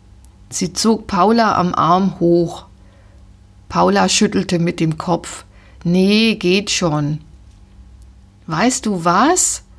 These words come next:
Ich trabe den Weg mit den beiden hoch und zurück. Du wartest hier. Ich denke, der Pauli muss sich einmal richtig austoben."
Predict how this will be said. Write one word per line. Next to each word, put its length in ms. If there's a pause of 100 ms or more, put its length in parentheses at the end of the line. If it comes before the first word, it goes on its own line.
(480)
Ich 220
trabe 440
den 280
Weg 320
mit 160
den 180
beiden 480
hoch 320
und 240
zurück. 640 (360)
Du 220
wartest 640
hier. 480 (920)
Ich 240
denke, 440
der 120
Pauli 460
muss 220
sich 200
einmal 460
richtig 480
austoben." 800